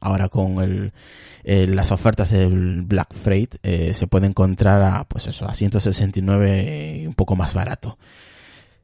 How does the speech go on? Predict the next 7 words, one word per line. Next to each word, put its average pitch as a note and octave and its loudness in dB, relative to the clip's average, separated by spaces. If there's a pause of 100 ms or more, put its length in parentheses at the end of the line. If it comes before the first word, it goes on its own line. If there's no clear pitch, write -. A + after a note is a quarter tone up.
(200)
Eh, A2 6
y C3+ 0
también, C#3 4 (600)
pues, A2 2
podemos A#2+ 6
encontrar A2+ 2
iPad C3+ 4